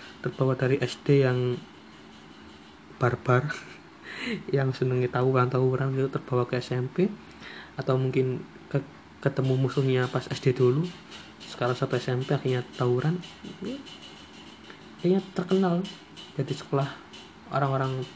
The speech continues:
tawuran gitu ya. Yang, yang jelek siapa?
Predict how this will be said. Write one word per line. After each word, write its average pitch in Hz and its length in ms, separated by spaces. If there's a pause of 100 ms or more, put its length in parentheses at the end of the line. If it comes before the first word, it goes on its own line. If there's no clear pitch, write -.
tawuran 131 480
gitu 123 240
ya. 165 160 (2000)
Yang, 147 200 (120)
yang 160 160
jelek 165 240
siapa? 123 320